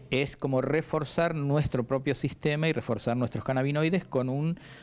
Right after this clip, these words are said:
este, con una molécula similar, nada más que la estructura química es diferente porque es vegetal. Como médico contraindico el, el fumado.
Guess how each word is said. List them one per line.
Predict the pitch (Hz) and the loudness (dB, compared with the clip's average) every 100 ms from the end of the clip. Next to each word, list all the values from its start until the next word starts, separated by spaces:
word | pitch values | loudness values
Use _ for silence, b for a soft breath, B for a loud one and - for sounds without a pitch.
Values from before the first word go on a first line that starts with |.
| B - | B -2
este, | 110 - 107 | -2 0 0
con | 117 | 2
una | 131 | 2
molécula | 135 139 151 151 156 156 151 | 2 2 2 2 0 0 0
similar, | - - 151 156 156 165 190 | -2 2 2 4 2 2 0
nada | 220 123 120 | 0 2 2
más | 131 131 | 0 -2
que | 123 117 110 | 0 2 2
la | 107 | 0
estructura | - 113 139 131 | -2 -2 2 2
química | 120 135 135 | 2 0 0
es | 120 | 0
diferente | 131 127 139 156 | 0 0 0 -2
porque | 165 110 98 104 | 0 -2 0 0
es | 104 - - | -2 -6 -10
vegetal. | 110 98 - 92 76 - - | -2 -2 -2 -6 -8 -12 -6
Como | 110 110 113 | 0 2 4
médico | 117 123 123 127 | 2 2 0 -2
contraindico | 117 107 107 107 107 113 113 117 117 - - - | 0 0 2 2 4 2 2 0 0 -4 -12 -6
el, | 98 98 - | -4 -4 -2
el | 98 92 | -2 -2
fumado. | - 104 110 98 101 139 | 0 2 4 2 0 -2